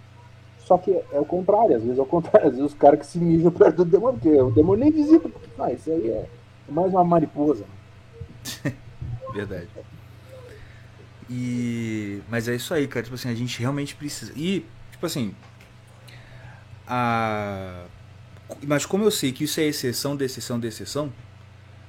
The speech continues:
Speaker 2: cara, o único jeito são essas iniciativas. Por quê? Porque você vai formar, você vai gravitar em volta dessa galera para que seu filho, sua filha,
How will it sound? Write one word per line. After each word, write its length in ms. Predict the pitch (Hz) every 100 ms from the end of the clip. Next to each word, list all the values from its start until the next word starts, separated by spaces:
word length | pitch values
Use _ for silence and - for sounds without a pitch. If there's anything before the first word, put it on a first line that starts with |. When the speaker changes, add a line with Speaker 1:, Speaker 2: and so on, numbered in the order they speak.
| -
Speaker 2:
cara, 260 | 151 117 -
o 40 | 156
único 640 | 165 165 190 240 240 147
jeito 460 | 110 135 196 - - -
são 240 | - 196 190
essas 240 | 202 208
iniciativas. 580 | 214 208 247 240 180 143
Por 180 | - 196
quê? 200 | 120 95 - - - - -
Porque 220 | 131 165
você 560 | 151 151 131 - 214 294
vai 140 | 262
formar, 500 | 247 202 135 107 92 - - - - - - - - - - - - - -
você 300 | 113 113 170
vai 140 | 175 180
gravitar 640 | 147 156 185 180 - 151
em 80 | 139
volta 260 | 117 123 120
dessa 220 | 113 -
galera 360 | 104 127 160 90 - - - - -
para 240 | 185 220
que 360 | 214 - 117 87 -
seu 240 | - 220 190
filho, 380 | - 175 170
sua 200 | 143 143
filha, 420 | 123 - 175 117